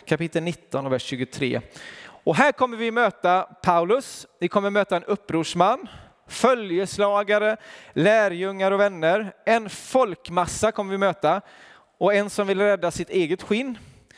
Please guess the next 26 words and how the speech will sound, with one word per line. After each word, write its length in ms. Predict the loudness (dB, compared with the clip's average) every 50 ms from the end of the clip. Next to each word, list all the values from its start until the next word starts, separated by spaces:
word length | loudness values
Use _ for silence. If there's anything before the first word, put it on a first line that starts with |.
| -20 -20 -20 -14 _
Vi 100 | -2 0
kommer 240 | 0 2 2 2 2
också, 440 | 0 0 0 0 2 2 2 2 0 -4 -2
eh, 340 | 0 2 2 4 2 2 2
läsa 300 | 2 2 2 0 -2 -6
om 40 | -6
en 100 | -6 -6
fridens 680 | -6 -2 0 0 0 0 0 0 0 0 -2 -2 -2
man, 320 | 0 2 2 0 -2 -4 -10 -16 -20 _ _ -4
ett 180 | -4 -2 -2
reseteam 1080 | -2 0 2 2 2 2 0 0 -2 -4 -6 -4 -6 -4 -2 -2 0 0 0 -2 -4 -6 -10 -16 -20
och 380 | -20 -20 -20 -4 0 2 2
en 120 | 2 2 -2 -8 _ 0
ung 360 | 0 0 0 0 -2 0 2
man 260 | 2 2 2 0 -2
som 180 | -4 -2 0 0
råkar 260 | 0 0 0 0 0
ut 120 | 0 -2
för 120 | -6 -10 -12
en 80 | -12 -14 -20 -20
o-, 160 | -20 -20 -20 _ _ _ _ _ _ _ _ _ _ -2
tragisk 580 | 0 2 4 4 4 2 0 -4 -8 -8 -8
olycka 440 | -6 -4 -2 -2 -2 0 0 0 0
men 500 | 0 0 0 0 2 2 0 -2 -4 -4
mirakulöst 720 | -2 0 0 0 0 -2 -2 -2 0 0 -2 -4 -6 -12 -20 -10 _ 0
överlever. 800 | 2 2 2 2 0 -2 -2 0 0 2 2 2 2 2 -2